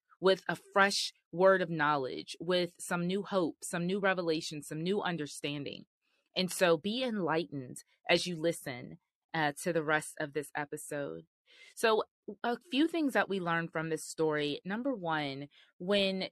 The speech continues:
Jairus had approached Jesus, it said that there was a crowd of people all around Jesus. Now, this was very typical. Jesus was gaining popularity at this time, and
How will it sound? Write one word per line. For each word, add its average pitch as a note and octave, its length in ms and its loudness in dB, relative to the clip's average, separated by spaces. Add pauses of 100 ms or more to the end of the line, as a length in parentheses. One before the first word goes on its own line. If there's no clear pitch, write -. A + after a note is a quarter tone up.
Jairus A#3+ 680 2
had G3+ 220 -2
approached F3+ 520 -4
Jesus, D3 540 -4
it D#3+ 100 -10
said G#3 220 4
that F#3 120 -6
there E3+ 120 2
was D#3 100 -4
a D3 60 -4
crowd G3 640 2
of - 140 -10
people F3 420 -4
all F3 260 6
around E3 280 0
Jesus. C#3 480 -6
Now, F3 100 2
this C4+ 220 2
was D#4 100 0
very G3 320 2
typical. A#2+ 560 -4 (220)
Jesus A#3 440 -2
was G3+ 320 2 (240)
gaining F#3+ 460 0
popularity E3 720 2
at C#3 100 -6
this C#3+ 160 -6
time, C#3+ 380 -4
and C#3+ 180 -6